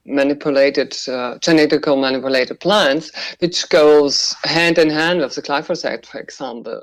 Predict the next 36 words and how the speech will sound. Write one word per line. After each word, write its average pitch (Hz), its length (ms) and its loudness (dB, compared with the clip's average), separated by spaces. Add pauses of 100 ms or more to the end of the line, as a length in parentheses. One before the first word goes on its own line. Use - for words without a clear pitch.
(100)
And 139 180 -8
so, 139 400 4 (680)
um, 143 520 0 (120)
<clears throat> - 100 -14
there 160 760 2
was - 440 -6
this 175 160 -4
selection, 151 640 0
and 139 220 -4
then 147 160 -4
they 147 120 0
only 143 280 -2
have 135 300 -4
one 147 560 0
kind 139 380 -4
of, 135 160 -6 (260)
uh, 117 380 -10 (800)
monoculture 151 920 2
like 120 240 -2
soya 143 520 0
or 127 120 -8
maize, 147 500 -4
and 120 260 -6
it's, - 440 -10
um, 123 440 -8 (760)
you're 170 520 2 (140)
creating 165 420 2
more 151 220 2
and 147 120 0
more 156 220 2
of 175 80 -4
this 135 160 -6
kind 131 220 -12
of 117 80 -14
super - 280 -10
weeds. - 500 -16